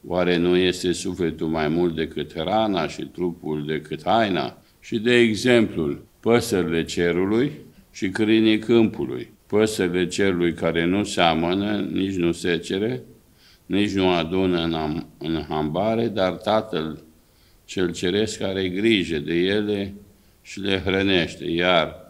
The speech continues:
Crinii câmpului nu se ostenesc, nici nu torc, dar sunt de o frumusețe mai mare decât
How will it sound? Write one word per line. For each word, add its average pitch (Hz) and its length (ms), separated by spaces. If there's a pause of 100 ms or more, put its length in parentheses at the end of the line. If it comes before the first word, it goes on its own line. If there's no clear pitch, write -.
(360)
Crinii 101 420
câmpului 82 680
nu 95 180
se 95 180
ostenesc, 82 800
nici 95 260
nu 82 200
torc, 101 560 (1080)
dar 98 320
sunt 98 280
de 98 60
o 95 100
frumusețe 95 680
mai 90 220
mare 107 380
decât 78 580